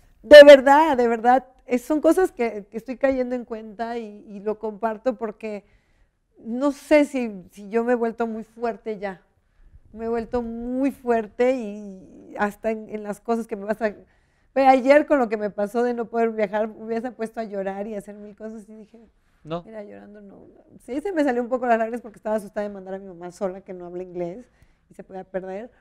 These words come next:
Speaker 1: pero, pero n-, ya no con renegar, ya no con... Me he vuelto muy fuerte, muy de, "Güey,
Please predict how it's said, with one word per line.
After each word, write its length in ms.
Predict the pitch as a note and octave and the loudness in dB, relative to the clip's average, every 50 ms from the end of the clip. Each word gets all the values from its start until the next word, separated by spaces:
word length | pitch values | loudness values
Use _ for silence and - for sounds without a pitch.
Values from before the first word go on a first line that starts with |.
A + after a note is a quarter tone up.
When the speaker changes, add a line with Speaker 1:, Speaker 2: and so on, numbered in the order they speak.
| _ _ _ _ _ _ _ - | _ _ _ _ _ _ _ 0
Speaker 1:
pero, 600 | D4+ G4 C#4 C#4+ C#4 C4+ B3+ B3 B3 A#3 A3+ - _ _ _ _ _ _ _ _ _ | 2 4 4 4 4 4 2 2 0 -2 -6 -10 _ _ _ _ _ _ _ _ _
pero 200 | - C4 C4 B3+ | 6 6 6 6
n-, 320 | C4 B3+ C4 C4 C4 B3+ - _ _ _ _ _ _ | 4 -4 -6 -10 -12 -12 -16 _ _ _ _ _ _
ya 220 | - G3 C4+ C4+ C4+ | -4 0 2 2 2
no 200 | C4+ D4 D4+ - | 2 0 -2 0
con 180 | - C#4+ C#4 B3+ | 0 -2 -2 -2
renegar, 560 | A#3+ A#3 A3+ A3 A3 G#3 G#3 A3+ A3+ A3+ A3+ | -2 -4 -4 -4 -6 -4 -4 -4 -4 -4 -6
ya 140 | A#3 A3+ A3+ | -8 -12 -12
no 420 | A3 A3+ A#3 A#3 A#3+ A#3 A#3 G#3 | -12 -14 -14 -12 -12 -12 -12 -14
con... 140 | - A#3 A3 G3+ F#3 F#3 F#3 - - _ _ _ _ _ _ _ | -18 -20 -20 -20 -20 -20 -20 -20 -20 _ _ _ _ _ _ _
Me 140 | - A#3 B3+ | -20 -16 -12
he 20 | |
vuelto 220 | C4 C#4 C4 C#4 D4 | -12 -10 -8 -8 -8
muy 140 | C4+ C4+ B3+ | -8 -8 -10
fuerte, 320 | - - C4+ - - C4+ | -12 -12 -14 -12 -12 -14
muy 180 | B3+ A#3+ B3 B3+ | -14 -12 -10 -10
de, 180 | B3 B3 A#3+ A#3 | -8 -8 -10 -10
"Güey, 240 | A#3+ B3+ B3+ B3 | -10 -10 -10 -12